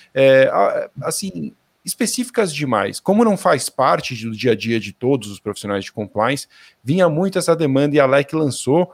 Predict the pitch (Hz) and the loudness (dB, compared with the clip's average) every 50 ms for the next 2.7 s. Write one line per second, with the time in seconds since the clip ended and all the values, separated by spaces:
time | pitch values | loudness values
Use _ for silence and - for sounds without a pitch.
0 | - _ - 151 151 139 - - 190 - - - 196 185 - - 240 220 - - | -14 _ -8 -8 -8 -6 -6 -8 -10 -8 -8 -8 -8 -8 -6 -4 -4 -4 -4 -4
1 | - 175 190 214 - _ - 208 214 - - 220 202 190 185 190 175 156 165 165 | -6 -6 -8 -8 -8 _ -6 -6 -4 -4 -2 -4 -2 0 2 2 2 2 2 -2
2 | - - 156 160 - - 165 131 123 131 143 143 135 | -2 -2 -4 -4 -2 -4 -2 0 0 0 0 -2 -4